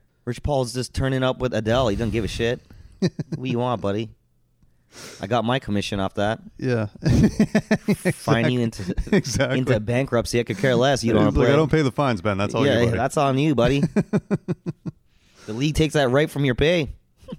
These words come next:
Speaker 2: If you had to pick one, one guy that is gonna make it back this season, is it Kyrie or is it Ben Simmons?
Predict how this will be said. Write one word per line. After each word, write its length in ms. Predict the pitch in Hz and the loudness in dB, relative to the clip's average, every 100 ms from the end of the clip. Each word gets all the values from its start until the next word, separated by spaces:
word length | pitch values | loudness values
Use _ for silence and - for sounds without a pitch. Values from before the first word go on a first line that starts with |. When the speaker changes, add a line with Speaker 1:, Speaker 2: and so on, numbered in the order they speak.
| _ - | _ -4
Speaker 2:
If 140 | 131 | -2
you 60 | 135 | 2
had 180 | 127 147 | 2 0
to 60 | 147 | 0
pick 180 | 151 123 | -2 -2
one, 440 | 117 127 135 135 143 | 0 0 0 -4 -6
one 260 | 123 135 | -2 -2
guy 240 | 131 131 120 | 2 2 2
that 220 | 110 104 | 0 -4
is 160 | 120 110 | -6 -2
gonna 160 | 107 | 0
make 140 | 104 101 | 0 -2
it 60 | |
back 200 | 101 98 | -2 -2
this 160 | 101 - | -4 -8
season, 320 | 113 95 98 | -8 -6 -6
is 100 | 92 | -6
it 120 | 98 | -8
Kyrie 460 | - 107 107 117 123 | -6 -4 -4 -4 -4
or 160 | 104 98 | -6 -6
is 60 | |
it 80 | 95 | -6
Ben 180 | 104 95 | -8 -10
Simmons? 440 | - 95 90 - | -12 -12 -14 -18